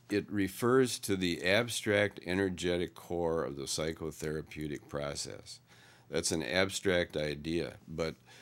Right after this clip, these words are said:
the point of it is that the, the relationship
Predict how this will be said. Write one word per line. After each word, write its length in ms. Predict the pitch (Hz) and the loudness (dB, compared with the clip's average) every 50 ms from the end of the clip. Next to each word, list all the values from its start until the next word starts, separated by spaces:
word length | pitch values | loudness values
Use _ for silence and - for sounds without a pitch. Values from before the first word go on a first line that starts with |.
| - - _ - | -20 -20 _ -12
the 120 | - 82 78 | -10 -10 -6
point 320 | - 110 120 127 135 139 | -2 2 4 4 6 6
of 100 | 127 101 | 4 4
it 80 | 87 82 | 4 2
is 280 | 82 85 85 78 76 85 | 2 0 0 -2 -2 -2
that 200 | 87 78 78 - | -2 -2 -2 0
the, 200 | 95 95 - - | 0 0 0 -2
the 200 | - 80 85 85 | -4 -4 -4 -2
relationship 1080 | 80 80 80 80 85 87 92 104 127 127 - - 101 90 - - - 87 85 82 - | -2 -2 -2 -2 0 2 2 4 2 2 0 -2 -4 -4 -2 -2 -2 -2 -2 -4 -6